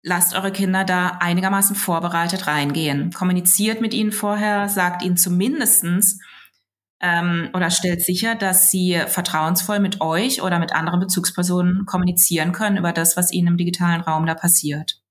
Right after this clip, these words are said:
So. Versucht ihnen Strategien zu vermitteln, wie sie damit umgehen, wenn sie selbst gekränkt werden, wenn sie mitbekommen, dass andere gekränkt werden, ähm, oder wenn sie selbst, ähm, andere kränken.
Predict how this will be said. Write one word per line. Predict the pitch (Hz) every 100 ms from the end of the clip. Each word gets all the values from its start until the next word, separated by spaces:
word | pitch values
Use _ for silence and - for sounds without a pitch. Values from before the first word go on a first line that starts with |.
| _ -
So. | 160 143 151 - _ - _ - -
Versucht | - 175 175 175 - 202 240 294
ihnen | 220 208
Strategien | - 190 180 180 180
zu | 185
vermitteln, | 190 196 190 180 190 190 190 190 - _
wie | 185
sie | 180
damit | 185 202
umgehen, | 175 175 180 220 170 156 175
wenn | 180 175 165 160 170
sie | 175
selbst | 165 156 156 -
gekränkt | 196 202 202 202 202
werden, | 202 208 214 226 247 220
wenn | 175 165
sie | 170 165
mitbekommen, | 170 170 - - 165 156
dass | 147
andere | - 151 156 180
gekränkt | 196 196 196 190 196
werden, | 202 202 202 226 254 - _ - _ _ _ _ -
ähm, | 175 170 170 175 -
oder | 180 165 175
wenn | 180 175
sie | 175
selbst, | 180 160 170 185 - - - - _
ähm, | 180 175 170 175 175 175 _ _
andere | 160 156 170
kränken. | 180 170 143 143 147 147